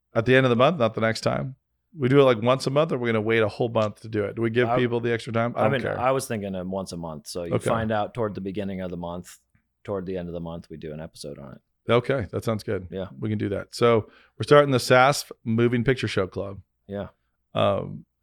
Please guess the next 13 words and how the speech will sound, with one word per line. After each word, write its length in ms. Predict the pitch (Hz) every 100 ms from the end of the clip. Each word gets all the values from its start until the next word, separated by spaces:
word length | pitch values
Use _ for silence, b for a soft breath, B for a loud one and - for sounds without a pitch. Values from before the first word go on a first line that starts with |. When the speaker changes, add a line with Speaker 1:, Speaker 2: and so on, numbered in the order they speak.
| _ -
Speaker 1:
in 140 | 113
which 200 | 123 127
we 100 | 123
invite 240 | 110 120 123
you 120 | 113
to 100 | 101
look 540 | 98 135 185 - - -
at 200 | 107 101
moving 380 | 120 135 147 147
pictures 600 | 139 123 139 117 107 - _
with 220 | 107 101
us. 380 | - - - - _
Speaker 2:
Yeah. 240 | 214 202